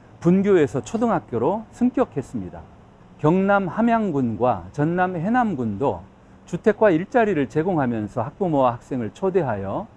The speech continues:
학교를 지속시킨 모범 사례들입니다. 시골 지역뿐만 아니라 대도시의 원도심과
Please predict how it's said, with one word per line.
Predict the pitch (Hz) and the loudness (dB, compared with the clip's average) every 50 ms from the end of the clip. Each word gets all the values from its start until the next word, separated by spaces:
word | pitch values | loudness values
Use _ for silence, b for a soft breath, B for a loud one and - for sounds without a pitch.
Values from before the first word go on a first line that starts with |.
| B B B B B | B B B B B
학교를 | B 220 208 - 220 202 175 147 127 | B -8 -4 0 2 2 4 2 0
지속시킨 | - - 156 160 196 - - - - - - 165 185 208 208 156 | -2 -2 2 2 2 2 0 -8 -12 -6 -4 -4 -2 -2 -4 -2
모범 | 123 135 135 143 156 160 156 147 | 0 0 2 2 2 0 0 -4
사례들입니다. | - - 151 165 180 175 139 135 117 110 95 90 85 85 82 82 - - - - - - - - - - | -8 -6 -4 -2 -2 0 -2 -2 -2 -4 -6 -6 -10 -14 -16 -20 -20 -20 -20 -20 -20 -20 -20 -20 -20 -20
시골 | - - - 220 254 277 277 247 | -10 -4 0 2 4 4 4 4
지역뿐만 | 226 214 190 160 - - 165 160 151 143 | 4 2 2 0 0 -2 0 2 2 2
아니라 | 127 113 104 117 113 123 120 95 85 90 | 2 0 0 0 2 2 2 2 0 -6
대도시의 | - 127 139 147 147 196 190 180 - - 170 151 131 117 | 0 2 4 4 6 4 2 2 2 0 0 2 2 2
원도심과 | 107 113 120 127 147 147 185 175 - - 139 113 98 85 95 90 87 82 | 2 0 0 0 0 2 2 0 0 0 -4 -4 -4 -4 -6 -6 -6 -8